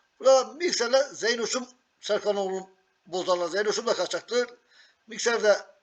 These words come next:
önde gidiyor. Dirlikte. Daha sonra altı, üç, dört, bir, yedi, sekiz, beş dedim arkadaşlar. Yani kapattım.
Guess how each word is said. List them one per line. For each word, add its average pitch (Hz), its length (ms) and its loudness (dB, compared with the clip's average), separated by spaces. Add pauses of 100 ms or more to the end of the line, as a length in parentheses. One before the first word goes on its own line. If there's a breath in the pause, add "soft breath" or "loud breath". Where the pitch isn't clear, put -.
önde 190 260 0
gidiyor. 208 260 -6
Dirlikte. 220 680 0 (1700 soft breath)
Daha 269 160 6
sonra 233 260 2 (360)
altı, 247 400 6
üç, 254 500 -6
dört, 233 300 6
bir, 208 360 -8 (760)
yedi, 214 260 -4
sekiz, 220 340 -2
beş 226 180 8
dedim 165 140 -10
arkadaşlar. 135 460 -8
Yani - 140 -8
kapattım. 226 480 0